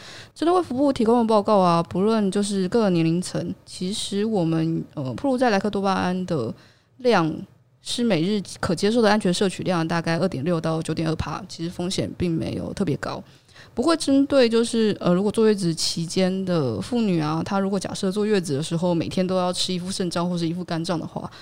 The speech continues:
那她的暴露剂量相对来说就会比较高一点。所以这部分，呃，根据报告来说，他们其实就不太建议就是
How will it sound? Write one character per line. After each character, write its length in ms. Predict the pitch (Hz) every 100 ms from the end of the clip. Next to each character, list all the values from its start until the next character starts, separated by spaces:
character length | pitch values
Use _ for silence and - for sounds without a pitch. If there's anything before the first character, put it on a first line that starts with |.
| - - -
那 160 | 214
她 320 | 208 - 208 214
的 240 | 185 160
暴 180 | - 226
露 100 | 208
剂 140 | 208
量 180 | 196 185
相 180 | 190 190
对 100 | 196
来 100 | 165
说 120 | 165
就 100 | 180
会 80 | 175
比 60 |
较 100 | 143 -
高 220 | 160 151
一 40 |
点。 200 | - 254 - _ -
所 180 | - 180
以 100 | 165
这 100 | 208
部 160 | 214 208
分， 420 | 220 190 170 190 202
呃， 440 | 139 175 165 - - - - -
根 120 | 214
据 60 |
报 120 | 226 208
告 100 | 196
来 160 | 165
说， 180 | - 180
他 80 | 180
们 100 | 180
其 140 | -
实 40 | 156
就 100 | 175
不 100 | 190
太 140 | 254
建 260 | 247 202 214
议 200 | 190 - _ _
就 140 | - 175
是 420 | - 156 113